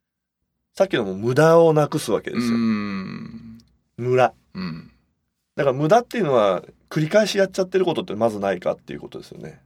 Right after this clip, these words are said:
Speaker 2: うん。あはは。
Speaker 1: これって二重になってるじゃないと。
Speaker 2: Aさんがやって、Bさんがやってる。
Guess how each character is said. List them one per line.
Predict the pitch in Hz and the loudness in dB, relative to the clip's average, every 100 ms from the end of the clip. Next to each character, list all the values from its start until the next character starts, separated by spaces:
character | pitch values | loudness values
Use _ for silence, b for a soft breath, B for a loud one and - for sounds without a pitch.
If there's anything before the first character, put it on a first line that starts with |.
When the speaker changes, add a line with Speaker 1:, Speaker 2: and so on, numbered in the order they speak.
| - | -16
Speaker 2:
う | |
ん。 | 82 85 82 82 80 - | -14 -12 -14 -16 -18 -12
あ | 98 | -6
は | 95 92 | -6 -4
は。 | 82 | -6
Speaker 1:
こ | - | -4
れ | 117 | -4
っ | |
て | 107 | -4
二 | 120 | -2
重 | 156 | 2
に | 185 | 2
な | 185 | 2
っ | |
て | 180 | 2
る | 147 | 0
じ | 101 | 0
ゃ | |
な | 71 | -2
い | - | 0
と。 | - | 0
Speaker 2:
A | 120 | 2
さ | 107 98 | 0 -4
ん | |
が | 95 | -4
や | |
っ | 92 | -4
て、 | 151 | -4
B | 113 98 | -4 -2
さ | 120 | 2
ん | |
が | 107 | 2
や | - | 0
っ | - | -8
て | |
る。 | - | -20